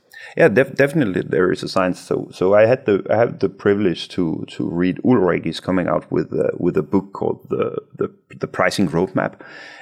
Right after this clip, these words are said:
and it, it's literally a, um, like, a guide to how do you repackage and reprice your product. You will fail if you just increase the price three hundred percent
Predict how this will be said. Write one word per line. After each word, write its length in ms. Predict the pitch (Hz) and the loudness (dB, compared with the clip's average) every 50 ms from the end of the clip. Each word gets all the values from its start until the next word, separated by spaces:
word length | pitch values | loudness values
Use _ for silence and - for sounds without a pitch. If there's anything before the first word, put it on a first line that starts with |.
| - - | -8 -2
and 100 | 98 101 | -2 0
it, 180 | 107 104 101 - | 0 -2 -4 -6
it's 240 | - - - - - - | -8 -8 -8 -10 -8 -2
literally 680 | 92 92 127 127 - 120 104 - 92 87 85 85 87 - - | 0 2 2 2 2 0 0 0 0 0 0 0 0 0 0
a, 400 | 85 82 82 80 78 76 80 78 | 0 0 0 -2 -2 -4 -4 -2
um, 460 | 71 73 - - - - - - - _ _ _ _ _ _ _ | -2 -4 -4 -6 -8 -10 -12 -16 -20 _ _ _ _ _ _ _
like, 200 | - 95 87 - | -10 -10 -8 -8
a 60 | 98 - | -12 -10
guide 440 | _ - 90 73 - 90 92 - - | _ -4 -2 0 0 -2 -2 -4 -6
to 120 | - 98 | -6 -4
how 300 | 82 - - - - 95 | -4 -4 -6 -6 -4 -4
do 160 | 85 90 95 | 0 0 2
you 140 | 90 85 82 | 2 0 0
repackage 1080 | 76 78 85 82 87 87 - - - 80 - - - - 85 80 - 87 - - - - - | 0 0 -2 -2 -2 -4 -8 -6 -4 -4 -4 -4 -4 -2 -2 -2 -2 -4 -6 -6 -8 -10 -6
and 140 | - 85 78 | -6 -6 -4
reprice 520 | 71 85 87 87 - - 82 - - - | -2 -2 -2 0 0 -2 -2 -2 -4 -4
your 120 | - - - | -6 -6 -4
product. 520 | - - 82 85 92 - - - _ _ _ _ _ _ | -2 0 0 0 0 -2 -4 -10 _ _ _ _ _ _
You 140 | - 104 123 | 2 4 6
will 220 | 135 165 165 165 | 6 6 6 4
fail 560 | - - - - - 92 90 95 110 120 98 - - | 2 -2 -4 -2 0 0 2 2 2 2 0 0 -2
if 140 | 98 87 95 | 0 0 0
you 80 | 95 | 0
just 400 | 82 - 92 95 95 - - - - - | 0 2 2 2 2 2 -2 -10 -10 -6
increase 380 | - 90 - - 90 90 85 - | -6 -6 -2 -2 -2 -2 0 -2
the 80 | - 87 | -4 -4
price 580 | - - - 85 78 80 80 76 - - - - _ _ _ _ _ _ | -4 -4 -4 -2 0 0 0 0 -2 -6 -12 -14 _ _ _ _ _ _
three 180 | - - 87 80 | -8 -6 -4 -2
hundred 280 | 80 82 80 78 - | -2 -2 -2 -2 -4
percent 380 | - - - 110 110 95 - | -6 -6 -2 0 0 0 -2